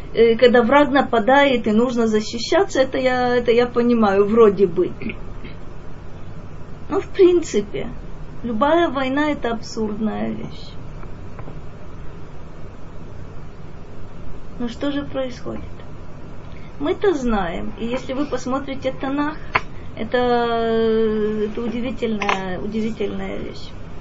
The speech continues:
В чем, э, цель, в чем смысл царской власти, э, у нас?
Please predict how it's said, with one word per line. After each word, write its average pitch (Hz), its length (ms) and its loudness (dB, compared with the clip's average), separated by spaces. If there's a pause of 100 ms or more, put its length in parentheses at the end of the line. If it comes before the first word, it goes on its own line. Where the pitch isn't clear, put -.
(760)
В - 60 -10
чем, 381 540 0
э, 254 640 4 (1160)
цель, 349 380 4 (1300)
в - 20 -12
чем 349 220 2
смысл 294 560 2 (100)
царской 285 500 0
власти, 226 720 0 (480)
э, 226 800 8
у 226 200 2
нас? 202 360 -2